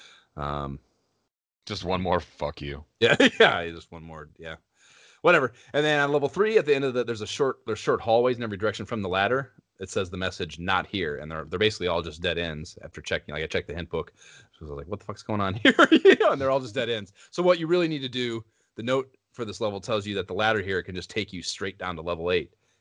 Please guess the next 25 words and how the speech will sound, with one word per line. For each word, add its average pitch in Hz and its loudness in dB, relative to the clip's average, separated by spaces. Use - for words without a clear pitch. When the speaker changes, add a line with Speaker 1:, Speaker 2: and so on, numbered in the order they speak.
Speaker 1:
after, 76 -4
like, 76 -16
you 73 -16
know, 65 -16
so - -8
there's 78 -10
basically 95 -2
nothing. 92 -2
There's, 147 4
like, 135 8
I 123 4
think 214 2
there's 143 2
treasure 131 0
chests 151 4
and 160 -4
shit 180 2
you 143 -6
can 131 0
get - 4
on 110 0
levels 113 -2
four 113 4
through 110 -4
seven, 127 2